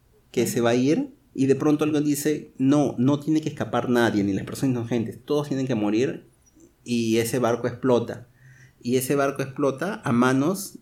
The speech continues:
Speaker 1: de otro vicealmirante. Ahí no se le presta mucha atención, pero ese tipo es Akainu, que es un personaje que va a tomar una relevancia muy importante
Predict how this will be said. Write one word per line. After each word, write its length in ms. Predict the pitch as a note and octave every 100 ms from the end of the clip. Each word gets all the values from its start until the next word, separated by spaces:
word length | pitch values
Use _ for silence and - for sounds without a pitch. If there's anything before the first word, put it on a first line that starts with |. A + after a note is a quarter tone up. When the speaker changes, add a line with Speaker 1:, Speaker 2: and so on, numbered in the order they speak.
| D3+
Speaker 1:
de 260 | - B2
otro 260 | D3 E3+ D3+
vicealmirante. 920 | A#2+ A#2 A2+ A2+ G#2+ G#2 G#2 E3 A#3+ - - - _ _ _
Ahí 600 | C3+ C#3+ F3+ G3+ F#3 - -
no 280 | D#3 E3+ F#3+
se 140 | G3+
le 100 | E3
presta 280 | C#3+ C#3+ D3+
mucha 240 | C#3+ C#3
atención, 580 | D3 A#2+ A#2 A#2+ D3 G#3+ -
pero 180 | B2+ A#2
ese 160 | B2
tipo 280 | - D3 C#3+ E3+ - -
es 380 | B2+ D3 - _ _
Akainu, 840 | - A#2 - A2+ C#3+ F#3 C3 F2+ - _ _ _ _ _ _ _
que 220 | B2 B2+
es 200 | C3+ - - -
un 300 | D3 D#3+ D#3+
personaje 600 | E3 D#3+ C#3 C#3 C#3+ E3+
que 140 | C#3+
va 100 | B2
a 200 | A2+ -
tomar 440 | - E3 C3+ C#3+ D3+
una 180 | D#3+ E3
relevancia 580 | D#3+ B2+ C3+ D#3+ D#3+ -
muy 520 | D#3 E3+ F#3+ G#3 G3+
importante 960 | G3 - C#3 - D3+ D3+ E3 F3+ -